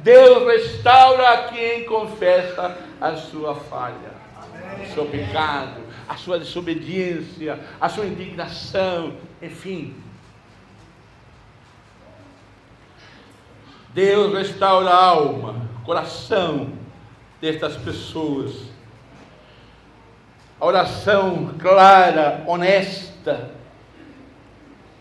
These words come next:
Speaker 1: a oração transparente, a oração que poeticamente podemos dizer, falar, derrama sangue,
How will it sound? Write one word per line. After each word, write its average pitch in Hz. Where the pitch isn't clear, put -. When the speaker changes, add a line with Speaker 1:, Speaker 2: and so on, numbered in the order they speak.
Speaker 1:
a 185
oração 220
transparente, 214
a 190
oração 233
que 240
poeticamente 247
podemos 220
dizer, 226
falar, 233
derrama 233
sangue, 247